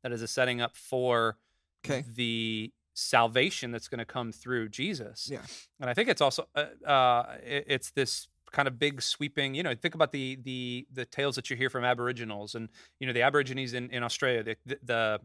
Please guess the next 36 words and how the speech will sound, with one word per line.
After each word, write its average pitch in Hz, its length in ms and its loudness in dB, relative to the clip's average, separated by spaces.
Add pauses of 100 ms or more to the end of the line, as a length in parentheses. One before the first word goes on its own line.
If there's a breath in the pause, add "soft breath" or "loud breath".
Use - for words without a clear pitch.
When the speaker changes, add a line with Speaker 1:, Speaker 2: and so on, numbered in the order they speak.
(120)
Speaker 1:
I, 117 120 -2 (480)
I'm 156 180 6
fascinated 117 400 0
by 110 100 0
this, 110 220 -4
but, 117 220 0 (360 soft breath)
um, 110 380 -4 (280)
shout 175 220 6
out 196 140 6
to 147 80 -4
Man 147 200 2
versus 127 220 -4
Wild, 113 500 2
uh, 110 260 2
Bear 123 220 2
Grylls. 117 460 0 (440 soft breath)
He 175 640 0
actually 135 300 4
was 120 160 -4
talking 147 320 2
one 120 180 2
day 113 340 4
or 120 140 0
one 131 180 4
episode 120 500 2
about 113 320 2
how 123 580 4 (600)
in 131 420 -2
Australia, 147 600 4
in 131 80 0
the 123 80 -2
bush 131 380 0
of 117 260 -6
Australia, 120 360 0
New 113 100 -4
Zealand, 123 360 -2